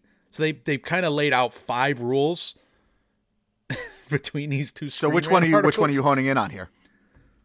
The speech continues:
Speaker 1: The classic whodunit, one of the oldest tricks in the classic whodunit book, is the caretaker's nearest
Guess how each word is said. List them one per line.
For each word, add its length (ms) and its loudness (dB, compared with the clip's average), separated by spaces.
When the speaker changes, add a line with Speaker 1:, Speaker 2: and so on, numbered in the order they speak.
Speaker 1:
The 100 -2
classic 580 0
whodunit, 800 -4
one 180 -4
of 60 -4
the 160 -6
oldest 460 0
tricks 380 -4
in 80 -8
the 80 -8
classic 500 -8
whodunit 600 -8
book, 340 -2
is 200 -6
the 100 -4
caretaker's 1120 -4
nearest 760 -4